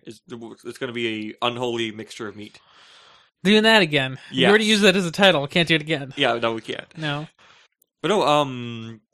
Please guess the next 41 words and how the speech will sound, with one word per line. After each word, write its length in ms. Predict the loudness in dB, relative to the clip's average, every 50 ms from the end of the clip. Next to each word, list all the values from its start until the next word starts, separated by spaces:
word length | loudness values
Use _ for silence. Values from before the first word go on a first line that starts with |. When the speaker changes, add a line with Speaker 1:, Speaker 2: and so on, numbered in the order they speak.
| _
Speaker 1:
bear 160 | -2 -2 -2
hunting 260 | -2 -4 -6 -6 -8 -8
is 80 | -8 -12
September 300 | -12 -8 -8 -8 -8 -10
first, 420 | -8 -4 -2 -2 -2 -4 -6 -8 -8
and 160 | -6 -4 -4
I'm 80 | -4 -4
going 160 | -4 -6 -6
to 140 | -8 -12 -12
be 320 | -8 -6 -6 -6 -6 -8 _ _ _ _
applying, 560 | _ _ -8 -8 -6 -6 -8 -10 -12 -16 -20 _ _ _
well, 240 | -6 -6 -6 -6 -6
which 320 | -8 -8 -8 -8 -14 -16 _ _ _
isn't 260 | -14 -12 -12 -14 -16 _ _ _ _
as 160 | -18 -16 -16
interesting 340 | -16 -18 -18 -20 -18 -18 -18
as 100 | -18 -16
a 40 | -10
job, 340 | -6 -4 -4 -4 -4 -6 _ -20 -20 -20 _ _ _ _
but 320 | -6 -4 -2 -2 -4 -6 _ _ _ _ _ _
it's 100 | _ -12
a 40 |
good 120 | -12 -4 0
hobby. 360 | 2 2 2 2 0 -4 -4 -6
<laughs> 40 | -12 -18 -20 -20 -20 _ _ _ -20 _ _ _ _ _
Speaker 2:
It 120 | 2 2
is 160 | 4 4 2
a 40 | 0 2
good 200 | 2 2 2 4
hobby, 420 | 4 6 6 6 6 4 0 2
I 80 | 4 4
agree. 520 | 4 4 2 2 2 2 0 -2 -6 -12 _ _ _ _ -12
Speaker 1:
And 240 | -10 -10 -10 -10 _
deer 180 | -4 -4 -2
hunting 280 | -2 -2 -2 -2 -4 -2
is 80 | 0
also 320 | 2 2 2 0 -2 -6 -6
in 200 | -6 -8 -12 -16
September 380 | -16 -16 -8 -8 -8 -8 -8
fourteenth, 540 | -12 -12 -12 -12 -10 -12 -12 -12 -12 -14 _
so 460 | -18 -14 -12 -10 -10 -10 -10 -12 -16